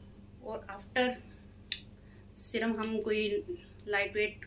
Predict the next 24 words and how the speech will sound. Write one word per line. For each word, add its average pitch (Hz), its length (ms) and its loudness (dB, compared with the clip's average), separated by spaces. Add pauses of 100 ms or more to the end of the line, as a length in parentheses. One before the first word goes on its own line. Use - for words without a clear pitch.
moisturizer 202 600 2
skin 220 320 0
पर 220 100 2
apply 214 280 2
करें, 240 480 0
तो 202 80 -8
that's 190 340 0
it। 247 120 4 (3750)
तो 226 60 2
फिलहाल 226 340 8
तो 233 140 4
मैं 226 180 10
इसे 233 240 6
night 202 280 8
time 208 140 6
पे 208 100 2
अच्छे 247 260 4
से 247 120 6
absorb 202 340 4
करूँगी, 226 320 8
अच्छे - 180 4
से 233 120 2
apply 190 260 4
करूँगी। 247 460 6